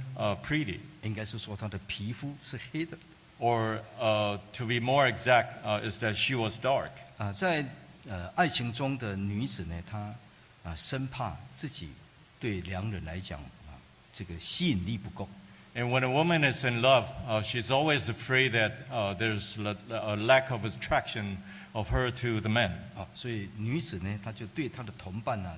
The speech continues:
Speaker 2: 来说出她内心，啊，的忐忑不安。
Speaker 1: Uh, therefore, this woman expressed her hesitant and also perplexity, uh, to her companions.
Speaker 2: 那当然她要寻求鼓励啊。
Speaker 1: And of course, she was looking for encouragement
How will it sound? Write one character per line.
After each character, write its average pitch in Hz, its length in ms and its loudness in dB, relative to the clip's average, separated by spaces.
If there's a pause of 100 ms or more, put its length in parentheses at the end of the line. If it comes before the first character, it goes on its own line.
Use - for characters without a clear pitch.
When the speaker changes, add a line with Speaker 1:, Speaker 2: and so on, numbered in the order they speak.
Speaker 2:
来 92 140 -8
说 113 220 -8
出 113 200 -10
她 104 160 -8
内 131 340 -4
心， 120 360 -6 (460)
啊， 78 240 -8
的 90 200 -8
忐 85 120 -6 (140)
忑 123 80 -6
不 110 160 -8
安。 95 100 -6 (340)
Speaker 1:
Uh, 117 100 2
therefore, 131 340 4
this 135 240 2
woman 131 380 6
expressed 135 560 2 (100)
her 120 300 4 (240)
hesitant 110 680 4 (400)
and 110 160 0
also 117 460 2
perplexity, 110 880 2 (160)
uh, 95 160 2
to 107 440 0
her 104 300 0 (100)
companions. 110 840 0 (240)
Speaker 2:
那 107 120 -4
当 117 180 -2
然 101 140 -4
她 104 100 -6
要 107 120 -4
寻 104 340 -6
求 90 220 -4
鼓 - 160 -16 (160)
励 120 200 -6
啊。 - 80 -12 (320)
Speaker 1:
And 127 60 0
of 127 120 2
course, 185 240 6
she 139 200 2
was 127 320 2
looking 180 340 4
for 135 240 4
encouragement 113 680 2